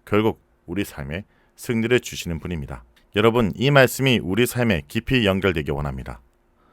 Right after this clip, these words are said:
우리는 하나님의 증인으로 부름을 받았습니다.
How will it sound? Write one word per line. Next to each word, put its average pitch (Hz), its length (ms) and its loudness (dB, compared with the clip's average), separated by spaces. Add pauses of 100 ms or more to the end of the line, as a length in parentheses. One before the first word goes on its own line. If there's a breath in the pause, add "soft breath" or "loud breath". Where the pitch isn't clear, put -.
(380 soft breath)
우리는 104 460 4 (280)
하나님의 143 420 4
증인으로 98 420 0
부름을 90 340 -2
받았습니다. 73 680 -8